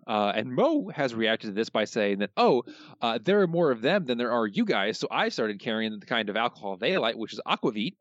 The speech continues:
uh, which, and he no longer carries Duff." I don't see why, because, hey, having one keg of Duff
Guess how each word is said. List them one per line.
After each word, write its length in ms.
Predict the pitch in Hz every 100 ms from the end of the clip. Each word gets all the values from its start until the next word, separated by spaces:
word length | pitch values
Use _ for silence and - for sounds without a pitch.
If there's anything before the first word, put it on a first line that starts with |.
| _
uh, 300 | 98 90 85 -
which, 340 | 113 107 -
and 220 | 101 101
he 80 | 170
no 80 | 127
longer 220 | 120 123
carries 280 | 127 175 190
Duff." 320 | 185 127 - _ _ _ -
I 80 | 104
don't 180 | 95 -
see 200 | 107 101
why, 520 | 98 143 220 165 226
because, 320 | 165 139 110
hey, 400 | 196 139 107 - _ -
having 400 | 120 110 107 104 _ _ -
one 720 | 170 147 120 170 180 170 160 _ _ _ -
keg 320 | 180 165 165
of 160 | 151
Duff 500 | 190 175 120 - -